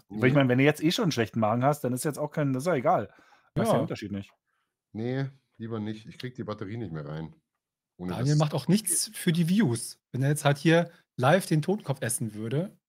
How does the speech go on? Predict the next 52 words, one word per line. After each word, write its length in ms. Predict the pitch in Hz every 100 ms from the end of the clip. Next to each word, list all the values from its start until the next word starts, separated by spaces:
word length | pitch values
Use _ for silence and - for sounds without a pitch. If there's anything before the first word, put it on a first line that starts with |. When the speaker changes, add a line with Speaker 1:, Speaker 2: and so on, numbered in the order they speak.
| _ _ _ _ _
Speaker 3:
und 260 | - 151 - _ - - _ _ _ _ _ _ _ _ _ _ _ _ _ - _ _
aus 160 | - 135
dem 100 | 147
Mund 180 | 156 240
blutet, 500 | - 135 143 208 214
das 140 | 147
wär 80 | 151
bestimmt 260 | 127 - 214
ein 140 | 147
viraler 420 | 147 143 143 185
Hit, 260 | 160 156 151
Daniel. 320 | 123 107 98
Speaker 1:
<laughs> 220 | 135 135
Das 280 | 143 110 160
stimmt. 260 | 151 151 107
Speaker 2:
Ja, 80 | 117 -
Knossi 340 | - 107 123 147
hat's 160 | 139
Speaker 1:
Das 100 | 101 117
Speaker 2:
auf 80 | -
die 120 | 143
Art 240 | 131 147 147
zu 120 | 139
Let's 240 | 131 131
Dance 280 | - 135 -
geschafft. 480 | - - - - - - - - -
Speaker 3:
Siehst 220 | 123 -
du? 60 |
Speaker 2:
Einfach 260 | 185 247 -
alles 280 | 131 135 131
machen 340 | 110 110 104 90
im 160 | 90
Netz. 340 | 87 90 - -
<laughs> 580 | 127 - - - - 135
Speaker 3:
Ja, 80 | 208
ich 80 | -
sag's 260 | 254 -
doch. 260 | - 113 - 170 -
Aber 140 | 123
du 300 | 131 220 233
sagst 240 | 170 170 -
ja 80 |
schon 140 | 156 175
bei 60 |
den 80 | 170
kleinsten 340 | 156 156 208 185
Sachen 280 | 202 214 117
nein. 200 | 113 107
Totenkopf 480 | 180 185 170 190
essen, 520 | - 160 131 160 160 131
<laughs> 0 |
nein. 480 | 90 92 95 98